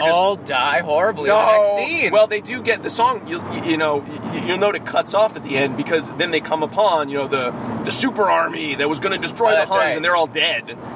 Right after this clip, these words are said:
Speaker 1: So the first thing they see is like, "Oh, everyone who was supposed to be good at this stuff is dead. We were gonna meet up with them and maybe get through the, the fight that way." Uh, luckily for them, you know, very few of them die because Mulan has the sense of shooting fireworks or a cannon at, at an avalanche, and that, that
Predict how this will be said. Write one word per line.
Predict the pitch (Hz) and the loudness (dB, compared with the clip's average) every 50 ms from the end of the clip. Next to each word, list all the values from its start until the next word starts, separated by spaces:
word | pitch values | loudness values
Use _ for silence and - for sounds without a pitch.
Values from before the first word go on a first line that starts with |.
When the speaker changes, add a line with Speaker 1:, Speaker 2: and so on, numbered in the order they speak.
| - | -12
Speaker 1:
So | - - - 160 151 143 139 139 | -10 -4 0 0 0 0 0 -4
the | 143 147 | -6 -2
first | - 226 226 214 | 0 0 0 0
thing | - 196 175 | -2 -4 -2
they | 165 151 | -2 -2
see | - - 208 220 214 170 | -2 -2 -2 0 0 0
is | 156 156 156 | 0 0 0
like, | 165 156 160 | -2 0 2
"Oh, | 226 285 269 | 2 2 4
everyone | - 247 269 254 254 | 2 0 -2 -4 -4
who | 240 240 | -4 -6
was | 233 | -4
supposed | - - 220 226 - | 0 0 0 0 0
to | - | -4
be | 226 | -10
good | 190 147 214 220 | -2 0 0 0
at | 220 214 | 0 -4
this | 180 160 | -8 -10
stuff | - - 175 165 165 - - | -2 0 2 2 2 0 -4
is | 165 190 - | -8 -8 -6
dead. | - - 151 143 156 151 143 135 139 131 | -6 -4 0 2 2 2 0 -2 -4 -6
We | 160 | -4
were | 180 185 | -4 -2
gonna | 180 160 143 | -2 -2 -2
meet | 135 143 160 170 | -2 -4 -2 0
up | 165 185 185 - | 0 0 0 -2
with | 143 127 | -8 -8
them | - 127 127 127 123 123 117 - - - - - - - | -4 -4 -4 -2 -4 -4 -6 -8 -8 -10 -10 -10 -6 -6
and | 143 147 135 131 135 | -4 -4 -4 -4 -2
maybe | 139 151 170 170 165 | -2 -2 -2 -2 -4
get | 147 160 151 - | -2 -2 -2 -2
through | 156 151 | -4 -2
the, | 143 147 139 131 117 120 120 | 0 0 0 0 -2 -6 -10
the | - | -12
fight | - - 170 151 143 135 117 | -6 -4 -2 -2 -2 -4 -4
that | 131 131 135 131 - 113 | -2 0 0 -2 -2 -4
way." | 120 117 117 113 110 107 - - - - - - - - - - - - - - - - - - - - - - - | -4 -2 -2 -2 -4 -6 -8 -10 -10 -8 -8 -8 -8 -8 -8 -8 -8 -8 -8 -8 -8 -6 -6 -6 -6 -8 -8 -6 -4
Uh, | 123 123 127 123 117 127 | -2 -2 0 -2 0 -2
luckily | 160 196 - - 175 156 | -2 -2 -2 -4 -6 -4
for | - 156 | -4 -2
them, | 147 151 147 143 139 139 131 120 - - - 135 | -2 0 -2 -2 -2 -6 -10 -14 -14 -12 -10 -6
you | 127 | -4
know, | 123 120 120 | -4 -4 -4
very | 117 165 220 262 254 | -2 -2 -2 -2 -2
few | 247 220 214 | -4 -6 -6
of | 208 | -6
them | 196 180 | -6 -4
die | 156 151 143 147 147 143 143 | -2 0 2 2 2 2 0
because | 131 131 - - 135 131 123 | -2 -6 -6 -4 -4 -4 -4
Mulan | 117 131 131 135 143 151 151 147 | -4 -4 -2 0 2 2 2 2
has | 139 143 139 - | 0 -2 -4 -4
the | - | -8
sense | 139 117 143 143 139 127 - | -8 -4 -2 -2 -2 -4 -6
of | 139 | -6
shooting | - - 151 143 135 135 135 131 113 113 | -4 -2 0 0 0 0 -2 -4 -4 -4
fireworks | - 139 147 165 180 190 196 196 - - - | -2 0 0 0 0 0 -2 -2 -2 -4 -4
or | 139 123 | -4 -4
a | 120 | -4
cannon | - - 160 170 170 175 170 170 165 147 | -4 -4 -4 -2 -2 -4 -6 -6 -4 -2
at, | 135 127 117 - | -2 -2 -2 -2
at | - - 131 127 131 143 | -4 -4 -4 -4 -2 -2
an | 156 | 0
avalanche, | 160 160 170 - - - - - - - - | 0 0 0 -2 -6 -10 -10 -10 -8 -8 -8
and | - - | -4 -2
that, | 156 165 165 - - - | 0 0 0 0 -2 -4
that | - 208 233 | -4 -4 -4